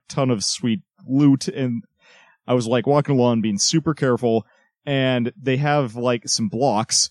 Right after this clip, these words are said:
that are, like, Zelda-style switchblades that react to your being near them. I didn't know they behaved that way because it's been a while since I was in the temple, so I'm just, like, walking along carefully and walk out over an edge and immediately die. <laughs> Like, Alex and I just stared at it for a second, then cracked up laughing.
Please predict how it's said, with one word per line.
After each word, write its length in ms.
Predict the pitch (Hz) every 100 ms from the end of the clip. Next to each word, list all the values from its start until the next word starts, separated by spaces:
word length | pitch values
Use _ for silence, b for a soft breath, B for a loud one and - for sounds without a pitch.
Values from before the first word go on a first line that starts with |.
| _ _ -
that 140 | 117
are, 100 | 117
like, 220 | 110 104
Zelda-style 600 | 101 110 113 117 123 113
switchblades 880 | 101 - 120 - 151 165 160 156 - b b b _ -
that 160 | 120
react 320 | 110 113 113
to 60 | 127
your 120 | 113
being 300 | 101 123 120
near 160 | 165 165
them. 220 | 98 80 _ -
I 160 | 120
didn't 240 | 127 156 147
know 160 | 151
they 100 | 151
behaved 460 | 131 117 101 160 123
that 180 | 113 110
way 240 | 95 101
because 240 | 113 110 98
it's 100 | 95
been 140 | 120
a 40 |
while 180 | 117 117
since 180 | 117 110
I 60 | 113
was 180 | 110
in 60 | 113
the 80 | 110
temple, 340 | 139 135 101
so 100 | 98
I'm 100 | 107
just, 120 | 104 117
like, 140 | 113
walking 300 | 120 135 135
along 220 | 123 120
carefully 520 | - 127 113 113 110 104 b b
and 340 | 131 117 110 90
walk 240 | 117 139
out 160 | 135 127
over 180 | 120 123
an 60 |
edge 120 | 120 110
and 80 | 113
immediately 380 | 123 110 104
die. 260 | 104 82 78 _ B 139
<laughs> 320 | 180 - 254
Like, 180 | 262 -
Alex 300 | 190 180 -
and 80 | 156
I 40 |
just 200 | 151 147 -
stared 280 | 120 110
at 100 | 113
it 100 | 110
for 80 | 104
a 40 | 113
second, 240 | 110 104
then 120 | 104
cracked 280 | 98 110 98
up 120 | 98
laughing. 360 | 92 85 90 95